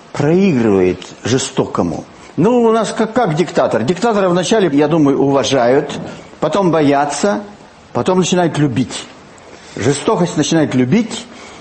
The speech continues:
потому что от него все зависит. Как нелюбимую женщину. Не любишь ты ее, ну живешь, живешь, живешь, живешь.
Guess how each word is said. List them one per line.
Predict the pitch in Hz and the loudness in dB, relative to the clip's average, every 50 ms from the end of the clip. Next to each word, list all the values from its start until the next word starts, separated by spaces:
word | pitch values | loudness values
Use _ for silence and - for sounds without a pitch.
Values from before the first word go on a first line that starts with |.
| - - - | -14 -8 -6
потому | 117 127 143 156 | -2 -2 0 0
что | - 170 | 0 0
от | 131 147 | 0 2
него | 175 185 190 | 2 2 2
все | 190 190 - 190 180 | 0 0 0 0 2
зависит. | 147 170 165 147 - - - - - - - - - - - - - - - | 2 2 0 0 0 -2 -4 -6 -8 -10 -14 -20 -20 -20 -20 -20 -14 -6 -2
Как | 277 277 - | -2 0 2
нелюбимую | 262 302 285 285 226 254 254 240 220 196 | 2 4 4 4 4 4 4 4 4 2
женщину. | 143 156 131 104 95 - - 98 92 82 - - - - - - - - | 2 2 2 0 0 0 -2 -2 -2 -4 -6 -12 -18 -20 -20 -8 -2 2
Не | 175 247 | 2 4
любишь | 285 349 381 339 269 208 | 6 4 4 4 2 0
ты | - - 196 | 2 2 2
ее, | 175 156 131 123 117 110 | 4 4 4 4 4 4
ну | 135 208 | 4 4
живешь, | 226 226 277 302 370 330 285 | 4 4 4 4 4 4 2
живешь, | 226 196 170 196 247 302 302 247 | 2 2 2 4 4 4 2 2
живешь, | 208 170 196 247 294 302 254 | 2 2 4 4 4 2 2
живешь. | 208 190 214 240 277 285 240 - | 2 2 2 4 2 2 0 -4